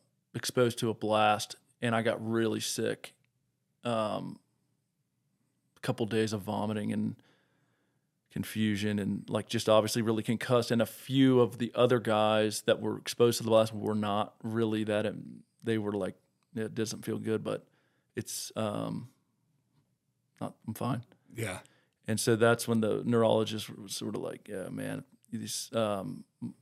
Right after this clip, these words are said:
Speaker 1: blasts are making you vomit and stuff. You're, it's not good."
Speaker 2: That's not good.
Speaker 1: Yeah.
Speaker 2: No.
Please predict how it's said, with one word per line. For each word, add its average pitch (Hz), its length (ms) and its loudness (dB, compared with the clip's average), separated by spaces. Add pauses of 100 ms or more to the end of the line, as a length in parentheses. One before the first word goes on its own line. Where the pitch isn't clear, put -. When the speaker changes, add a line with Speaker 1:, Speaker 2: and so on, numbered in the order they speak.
(100)
Speaker 1:
blasts 120 420 4
are 113 40 0
making 110 260 0
you 110 100 0
vomit 110 460 0
and 110 120 -2
stuff. - 260 -4
You're, 107 360 -4 (640)
it's - 120 -14
not 101 200 -6
good." 98 200 -4
Speaker 2:
That's 120 220 -2
not 117 160 2
good. 95 300 -4 (120)
Speaker 1:
Yeah. 110 280 2 (280)
Speaker 2:
No. 95 100 -14